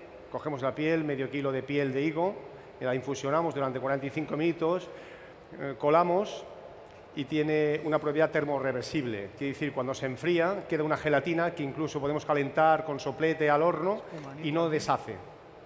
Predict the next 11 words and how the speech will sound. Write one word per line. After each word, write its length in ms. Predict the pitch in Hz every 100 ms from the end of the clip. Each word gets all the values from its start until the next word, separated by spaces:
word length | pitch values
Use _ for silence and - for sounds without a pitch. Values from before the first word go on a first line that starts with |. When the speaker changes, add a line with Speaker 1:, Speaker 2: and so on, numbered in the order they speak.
| - - - - -
Speaker 1:
Y 100 | 147
tenemos 400 | 147 165 170 -
todo 160 | 170 160
el 60 |
aroma 320 | 147 165 175
de 80 | 160
una 120 | 156 135
higuera. 300 | 120 101 98 - - - - - - - - - -
Con 180 | 143
el 60 | 139
albedo 440 | 139 156 180 190